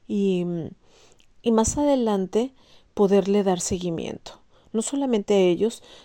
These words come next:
sino a sus descendientes. Y para poder en esto descubrir los secretos de una vida sana y feliz. Este estudio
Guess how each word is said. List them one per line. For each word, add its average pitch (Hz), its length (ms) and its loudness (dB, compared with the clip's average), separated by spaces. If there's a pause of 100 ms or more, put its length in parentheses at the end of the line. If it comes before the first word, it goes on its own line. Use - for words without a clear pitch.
sino 180 500 -4
a 175 60 -2
sus 175 260 -8
descendientes. 165 1080 -2 (1000)
Y 233 180 2
para 214 340 0
poder 254 400 2 (500)
en 214 300 -2
esto 240 580 -4
descubrir 208 680 -2 (1080)
los 202 200 0
secretos 233 600 -4
de 208 100 -2
una 202 220 -2
vida 196 500 -4
sana 202 480 -6
y 202 60 -8
feliz. - 760 -8 (1400)
Este 202 220 -8
estudio 208 580 -2